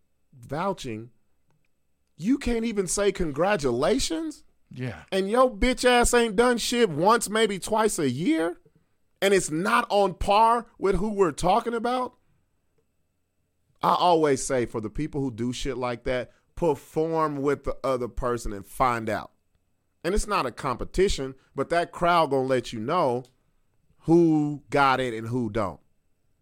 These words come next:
Speaker 1: That's bullshit, bro. And I think that's the problem with this scene. You got these older motherfuckers who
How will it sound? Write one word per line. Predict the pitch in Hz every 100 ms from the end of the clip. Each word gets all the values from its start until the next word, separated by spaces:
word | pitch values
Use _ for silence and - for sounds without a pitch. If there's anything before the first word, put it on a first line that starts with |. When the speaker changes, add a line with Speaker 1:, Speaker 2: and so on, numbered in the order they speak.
| _ _ _ _ _ _ _ _ _ _ _ _ _ _ _ _ _ _ _ _
Speaker 1:
That's | - 240 269 -
bullshit, | 107 127 143 113 - 95 82
bro. | 98 110
And | 151
I | 202
think | 226 208 131 107
that's | 160 180 -
the | 139
problem | - 143 135 127
with | 120 117
this | 107 101
scene. | - 160 151
You |
got | 165 151 -
these | 123 110 - -
older | 180 196 180 170
motherfuckers | 156 147 - 143 139 135 127
who | 139 123